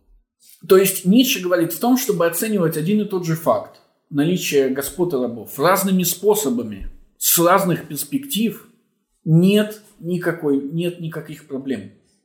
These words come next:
Это не табу. Напротив, вы знаете, что понятие ницшанского перспективизма — это понятие, которое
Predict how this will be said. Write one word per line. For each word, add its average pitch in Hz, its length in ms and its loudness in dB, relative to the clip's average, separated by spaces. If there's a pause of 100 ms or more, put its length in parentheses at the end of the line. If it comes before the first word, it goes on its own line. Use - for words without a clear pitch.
(360)
Это 190 540 6
не 165 240 -2
табу. 151 400 -4
Напротив, 156 800 -2 (120)
вы 143 120 -6
знаете, 143 480 0
что - 260 -6
понятие 143 480 -6
ницшанского 131 560 -6
перспективизма — 165 840 -4
это 131 120 -6
понятие, 139 460 -6
которое 120 580 -10